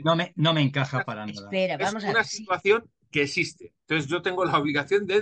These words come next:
Speaker 1: No,
Speaker 3: decírtelo.
Speaker 1: que existe
Speaker 2: Claro
Speaker 1: no,
Speaker 2: que sí.
Speaker 1: que existe no, que se ha planteado.
Speaker 3: Se ha
Speaker 2: Mira.
Speaker 3: planteado,
Speaker 1: Que es
Speaker 3: evidentemente.
Speaker 1: muy distinto. Una cosa es un planteamiento y otra cosa es una cosa que exista.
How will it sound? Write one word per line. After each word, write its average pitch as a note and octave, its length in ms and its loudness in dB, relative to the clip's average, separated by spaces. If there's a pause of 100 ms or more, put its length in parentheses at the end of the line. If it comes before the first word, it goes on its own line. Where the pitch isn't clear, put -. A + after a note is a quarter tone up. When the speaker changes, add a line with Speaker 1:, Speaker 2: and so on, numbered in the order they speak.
Speaker 1:
No, E3 80 4
Speaker 3:
decírtelo. C#3 320 -4
Speaker 1:
que B2 140 -6
existe E3 340 0
Speaker 2:
Claro G3 120 6
Speaker 1:
no, E3+ 160 6
Speaker 2:
que C#3+ 60 4
sí. - 140 -4
Speaker 1:
que C3 80 -4
existe D3+ 380 -2
no, D3+ 220 0
que B2+ 140 -6
se C3+ 220 -4
ha D3+ 240 -2
planteado. B2 680 -4 (340)
Speaker 3:
Se - 60 0
ha A#2+ 60 4
Speaker 2:
Mira. C#3+ 80 2
Speaker 3:
planteado, D3 540 2 (340)
Speaker 1:
Que D3+ 120 4
es E3 60 4
Speaker 3:
evidentemente. D#3+ 40 6
Speaker 1:
muy F3 100 4
distinto. C#3 680 2
Una F3+ 240 2
cosa E3+ 260 0
es C#3+ 80 -2
un E3 120 -2
planteamiento C#3+ 760 2
y C#3+ 80 2
otra C#3 220 -4
cosa C3+ 240 -4
es B2+ 120 -8
una B2+ 160 -2
cosa C#3+ 280 -6
que A2+ 120 -14
exista. - 560 -12